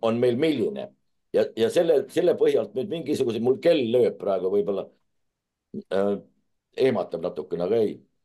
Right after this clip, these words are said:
See on lihtsalt seinakell, see ei ole kellelegi. <laughs> Ega millegi muu puhul, kui kell on lihtsalt seitse saanud. <laughs> Et, et, me,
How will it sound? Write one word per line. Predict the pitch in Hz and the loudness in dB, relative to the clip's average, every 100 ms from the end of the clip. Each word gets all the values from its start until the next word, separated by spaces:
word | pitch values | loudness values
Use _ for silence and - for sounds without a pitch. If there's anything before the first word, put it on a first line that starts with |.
| _ _ - | _ _ -4
See | 110 | 0
on | 120 | 0
lihtsalt | 135 90 - | 0 -2 0
seinakell, | 117 87 78 90 82 | 0 0 -2 -4 0
see | 101 | 0
ei | |
ole | 98 95 | 2 0
kellelegi. | 110 85 67 58 - _ _ _ _ - | 0 -2 -6 -10 -14 _ _ _ _ -10
<laughs> | 90 151 | -2 0
Ega | 151 123 | 2 0
millegi | 131 135 120 113 | 2 0 0 -2
muu | 123 139 120 | 0 0 0
puhul, | 120 117 104 | -2 -2 -2
kui | 101 101 | -4 -2
kell | 120 92 | -2 -2
on | 92 | -4
lihtsalt | 113 80 85 | -6 -6 -6
seitse | - 113 85 - | -4 -4 -4 -6
saanud. | 62 73 - _ _ _ _ | -6 -6 -10 _ _ _ _
<laughs> | 110 - 156 - 156 - - - - - _ - - - - - - _ _ _ _ _ _ _ | -8 -4 -4 -2 -4 -6 -20 -20 -20 -20 _ -16 -12 -14 -14 -20 -20 _ _ _ _ _ _ _
Et, | - 123 - - | -2 -2 -4 2
et, | 135 139 - | 2 2 2
me, | 135 139 139 - - | 6 6 4 -2 -8